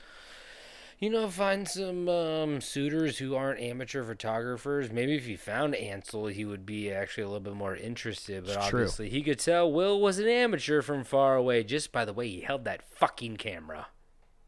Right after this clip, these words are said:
Speaker 1: <laughs> So, David, is that the end of your story?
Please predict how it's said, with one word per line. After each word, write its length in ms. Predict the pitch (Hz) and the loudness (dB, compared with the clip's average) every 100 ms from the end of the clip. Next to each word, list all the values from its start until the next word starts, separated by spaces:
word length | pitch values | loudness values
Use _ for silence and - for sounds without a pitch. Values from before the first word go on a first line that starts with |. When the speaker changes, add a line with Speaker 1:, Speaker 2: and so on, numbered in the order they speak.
| - - _ _ _ _ _ - | -20 -20 _ _ _ _ _ -14
Speaker 1:
<laughs> 60 | - 880 - _ _ _ _ - _ _ _ _ | -14 -14 -20 _ _ _ _ -20 _ _ _ _
So, 580 | - - 180 180 180 180 | -14 -2 4 8 8 8
David, 220 | 147 175 | 6 4
is 60 | 156 | 4
that 140 | 143 | 4
the 80 | 147 | 4
end 100 | 143 | 2
of 40 | 143 | 2
your 100 | 135 | 0
story? 380 | - 147 196 | 2 0 0